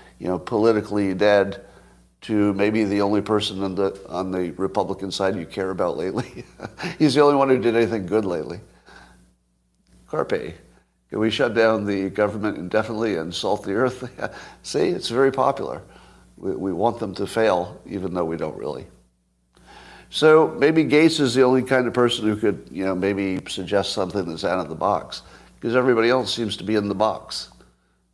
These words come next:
Like, the most dangerous person in the world in Congress are, like, Manchin and Sinema, because they have the ability to get out of their box, and now Matt Gaetz. They're basically three people who could run Congress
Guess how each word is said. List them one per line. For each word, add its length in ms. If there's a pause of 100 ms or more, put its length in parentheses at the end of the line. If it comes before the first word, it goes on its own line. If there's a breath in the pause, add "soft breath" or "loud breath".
(240)
Like, 200
the 80
most 240
dangerous 400
person 340
in 80
the 80
world 460 (1300 soft breath)
in 160
Congress 600 (300)
are, 60
like, 240
Manchin 440
and 140
Sinema, 460 (520 soft breath)
because 300
they 140
have 160
the 100
ability 440
to 100
get 160
out 140
of 100
their 80
box, 520 (380 soft breath)
and 100
now 200
Matt 260
Gaetz. 460 (800)
They're 100
basically 480
three 340
people 360
who 160
could 140
run 260
Congress 640